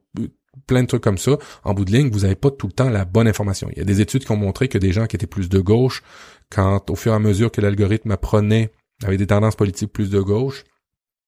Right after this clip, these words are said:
l'algorithme apprenait ces tendances-là et quand il faisait des recherches, ben, il mettait des recherches qui étaient plus en lien avec ses orientations politiques.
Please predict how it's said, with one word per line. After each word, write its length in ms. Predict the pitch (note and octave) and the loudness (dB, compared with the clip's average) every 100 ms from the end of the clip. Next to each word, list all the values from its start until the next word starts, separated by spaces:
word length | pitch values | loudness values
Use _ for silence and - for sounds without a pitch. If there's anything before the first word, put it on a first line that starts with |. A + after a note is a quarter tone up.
| _ _ - - - | _ _ -16 -16 -8
l'algorithme 500 | - A2+ A#2 A2 A#2+ | -2 0 2 2 2
apprenait 480 | G#2+ - A2+ G#2+ A#2 | 0 2 2 4 4
ces 180 | A2+ - | 2 -2
tendances-là 640 | F#2+ F#2+ G2 F#2 G#2+ B2 - | 0 0 0 -2 0 0 0
et 140 | F#2+ | -2
quand 240 | - A2 | -2 -2
il 60 | G2 | -2
faisait 200 | G2+ G2+ | 0 2
des 80 | G2 | 2
recherches, 400 | F#2+ - B2+ A2 | 2 0 -2 0
ben, 80 | G2 | 0
il 100 | F#2+ | 0
mettait 320 | F#2+ - A#2+ | -2 0 -2
des 140 | G2+ | 0
recherches 340 | G2 - B2 - | -2 -2 -4 -4
qui 60 | |
étaient 140 | F#2+ - | -8 -6
plus 180 | B2 | -4
en 120 | G#2 F#2+ | -2 0
lien 180 | G2+ C3+ - - - | 0 -2 -4 -18 -6
avec 340 | G2 F#2+ A#2 | -2 0 0
ses 180 | - G2 | 0 0
orientations 600 | G#2+ A#2+ B2+ A#2 - B2 | 0 2 2 0 -2 -2
politiques. 400 | G#2+ G2+ - | -2 -2 -4